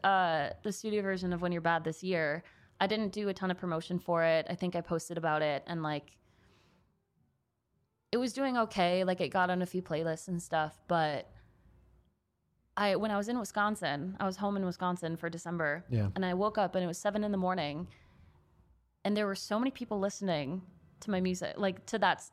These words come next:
Speaker 1: I, I didn't know it was to that song at the time, but I was like, "Why is everybody listening to my music at
Speaker 2: <laughs>
Speaker 1: seven in the morning?" I'm like, "I don't know what's going on." Um, and the next day, the streams st-, were at, like, I mean, it was at, like, fifteen hundred the day before, and the next day it was, like, twenty-five hundred.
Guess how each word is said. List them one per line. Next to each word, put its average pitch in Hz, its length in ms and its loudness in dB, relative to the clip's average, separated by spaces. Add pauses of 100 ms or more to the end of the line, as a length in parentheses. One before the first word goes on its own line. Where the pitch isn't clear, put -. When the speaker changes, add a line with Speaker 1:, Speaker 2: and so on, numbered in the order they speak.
Speaker 1:
I, 208 320 4
I 208 120 4
didn't 254 160 4
know 247 100 6
it - 20 6
was 196 120 0
to 220 100 -2
that 185 220 6
song 180 200 6
at 175 80 -2
the 180 80 -4
time, 165 360 4 (320)
but 208 100 4
I 202 60 8
was 208 120 4
like, 214 160 0 (260)
"Why 247 240 8
is - 100 4
everybody 381 320 8
listening 370 360 12
to 403 80 12
my 302 140 12
music - 260 10
at - 180 6
Speaker 2:
<laughs> - 0 -
Speaker 1:
seven 269 200 8
in 269 60 8
the 254 80 4
morning?" 254 260 8
I'm 233 60 2
like, 247 160 4 (160)
"I 214 80 8
don't 220 100 4
know 214 80 4
what's 208 140 2
going 196 180 0
on." 180 240 2 (420)
Um, 196 400 4
and 262 80 4
the 294 80 6
next 294 280 0
day, 269 400 2
the 220 120 0
streams 254 640 -2 (140)
st-, - 260 -16
were 226 160 2
at, 220 160 4
like, 214 300 -2 (240)
I 214 60 4
mean, 226 120 2
it 196 100 2
was 233 140 0
at, - 140 2
like, 208 180 -4
fifteen 240 320 -4
hundred 214 300 0
the 190 40 -2
day 196 120 0
before, 185 580 0 (380)
and 208 100 0
the 208 80 2
next 196 240 0
day 214 120 2
it 190 40 4
was, 180 160 -2
like, 190 220 -2
twenty-five 190 580 0
hundred. 170 460 -2